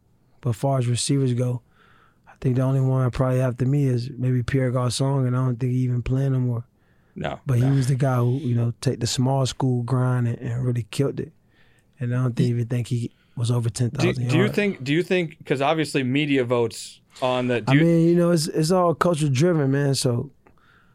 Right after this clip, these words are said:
Speaker 1: I, I don't really think about that stuff. You know, whatever destined for me is destined for me. Obviously, I like a yellow jacket, but, you know, I've been shopping at Dior. As you can see, I got high-end fashion. I don't gotta go to Canton, Ohio to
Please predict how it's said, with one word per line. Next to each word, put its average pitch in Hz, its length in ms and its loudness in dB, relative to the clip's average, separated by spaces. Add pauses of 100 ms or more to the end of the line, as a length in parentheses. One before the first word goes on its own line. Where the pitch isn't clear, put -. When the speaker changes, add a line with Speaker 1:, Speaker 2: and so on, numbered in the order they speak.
(140)
Speaker 1:
I, 147 280 -2
I - 20 0
don't 170 180 2
really 156 160 4
think 147 220 0
about 127 260 0
that 135 140 0
stuff. 131 280 0
You 127 80 2
know, 127 140 0
whatever 139 320 2
destined 131 400 0
for 123 140 -4
me 131 420 0
is 127 80 -10
destined 123 380 -2
for 127 100 -2
me. 123 300 0 (580)
Obviously, 131 380 2
I 123 140 2
like 123 240 0
a 120 40 0
yellow 120 260 2
jacket, 123 360 -2
but, - 240 -4
you 107 100 -4
know, 120 120 0
I've 120 100 -2
been 120 140 0
shopping 120 400 -2
at 120 60 -4
Dior. 123 540 0
As 123 80 -4
you 120 100 -6
can 120 120 -6
see, 117 300 -2
I 127 100 -2
got 120 240 -2
high-end 117 480 0
fashion. 127 640 -4 (520)
I 131 60 0
don't 127 140 2
gotta 127 240 0
go 123 240 0
to 120 80 -2
Canton, 127 400 -2
Ohio 123 340 -2
to 127 100 -4